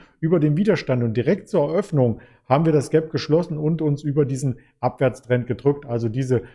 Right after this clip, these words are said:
Zone kann ich hier aus dem Chart rausnehmen, soll ja auch nicht zu bunt werden, man soll ja den Wald vor lauter Bäumen also noch sehen und erkennen können und das ist dann das letzte Gap, was wir hier, ähm, zurückhaben und hier unten, das ist kein Gap, sondern eher eine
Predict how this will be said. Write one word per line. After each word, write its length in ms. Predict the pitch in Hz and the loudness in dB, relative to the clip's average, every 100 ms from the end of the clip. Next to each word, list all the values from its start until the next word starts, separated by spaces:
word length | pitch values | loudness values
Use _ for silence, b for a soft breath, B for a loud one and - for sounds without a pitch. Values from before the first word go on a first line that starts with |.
| B | B
Zone 360 | - 139 139 123 | -2 2 2 2
kann 220 | - 143 | 0 0
ich 100 | 160 | 2
hier 120 | 147 | 0
aus 80 | 135 | 0
dem 100 | 131 | -4
Chart 340 | - 120 117 104 | -6 -6 -6 -2
rausnehmen, 320 | 135 156 139 | -2 0 -2
soll 180 | 139 139 | 0 0
ja 80 | 139 | 0
auch 100 | 120 | -2
nicht 240 | 117 - | -4 -6
zu 140 | 208 220 | -6 -2
bunt 360 | 175 180 147 123 | 0 0 0 -2
werden, 340 | 127 165 160 | 0 0 -2
man 160 | 131 120 | -4 -2
soll 180 | 127 | 0
ja 120 | 135 123 | 0 0
den 160 | 117 | -2
Wald 200 | 110 120 | -2 -4
vor 120 | - | -2
lauter 240 | 120 120 117 | -2 0 0
Bäumen 380 | 110 117 120 110 b b - | 0 0 0 -4 b b -6
also 360 | 117 110 104 - | -2 -2 -6 -2
noch 240 | 123 110 | 0 0
sehen 440 | - 127 143 185 170 | -2 0 2 2 0
und 140 | 120 | -2
erkennen 500 | 123 110 147 202 180 | -4 -4 -2 0 -2
können 380 | 147 147 147 147 B B B | 0 0 2 -2 B B B
und 320 | 123 117 - | -2 -2 -2
das 160 | 117 113 | -4 -4
ist 100 | - | -6
dann 160 | 117 | -4
das 160 | 110 107 | -2 -2
letzte 320 | 113 107 - | -4 -6 -10
Gap, 280 | 101 107 101 | -6 -6 -6
was 240 | 110 101 107 | -8 -8 -4
wir 260 | 110 107 - - _ | -2 -2 -8 -20 _
hier, 260 | 110 110 110 B B B | -2 0 -2 B B B
ähm, 160 | 113 110 | -2 -2
zurückhaben 580 | 117 127 127 117 113 | 0 -2 -2 -2 -2
und 120 | 117 110 | -4 -4
hier 80 | |
unten, 160 | 120 127 | -4 -2
das 120 | 113 | -4
ist 120 | 104 | -6
kein 180 | - 110 | -6 -4
Gap, 220 | 104 117 | -2 -2
sondern 340 | - 113 113 131 | -2 -4 -4 -2
eher 140 | 127 | 0
eine 240 | 127 117 | 0 0